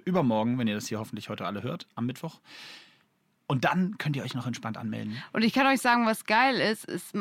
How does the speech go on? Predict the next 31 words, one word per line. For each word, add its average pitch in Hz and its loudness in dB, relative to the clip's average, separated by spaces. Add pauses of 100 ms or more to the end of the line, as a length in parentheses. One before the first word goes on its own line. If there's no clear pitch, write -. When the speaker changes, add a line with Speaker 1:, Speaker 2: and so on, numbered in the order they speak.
(140)
Speaker 2:
also 196 2
viele 220 0
von 214 -2
euch 196 2
sagen 202 4
ja 202 4
immer, 190 4
ihr 185 2
braucht 190 -2
irgendwie 180 2
ein 180 0
kleines 180 -2
Ziel, 220 2
um 180 2
Sport 185 2
zu - -4
machen, 180 4
ihr 175 4
braucht 165 -2
eine 160 -2
kleine 175 2
Challenge. 202 2 (460)
Oder 175 8
ich 180 -4 (140)
höre 208 2
auch 175 0
ganz 202 0
oft, - -2
Leute 190 2
wollen 185 4
irgendwie 185 2